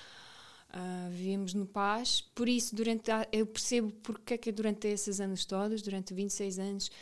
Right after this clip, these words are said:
a resistência não era tão grande, ah, porque o povo já estava tão cansado, tão cansado de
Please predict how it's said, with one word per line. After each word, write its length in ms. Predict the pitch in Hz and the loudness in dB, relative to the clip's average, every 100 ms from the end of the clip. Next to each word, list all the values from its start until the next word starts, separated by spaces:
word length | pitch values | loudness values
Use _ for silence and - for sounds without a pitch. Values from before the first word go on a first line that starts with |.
| - | -10
a 60 | - | 0
resistência 720 | 220 214 220 214 220 214 214 | 2 2 2 0 2 0 0
não 160 | 214 208 | 0 2
era 160 | 202 | 0
tão 300 | 196 208 202 | 0 0 0
grande, 400 | 190 190 180 180 180 - | 0 0 0 -2 -6 -4
ah, 280 | 196 190 180 - | -2 0 -2 -4
porque 240 | 208 202 | -6 -4
o 20 | 208 | -2
povo 240 | 208 208 | 0 0
já 120 | 196 | -2
estava 260 | 196 196 190 | -2 -4 -2
tão 180 | 214 214 | -2 -2
cansado, 500 | 208 202 202 190 185 | -2 -4 -6 -6 -6
tão 200 | 190 185 | -8 -8
cansado 500 | - 185 185 175 170 | -8 -8 -6 -6 -6
de 380 | 185 185 185 | -4 -4 -4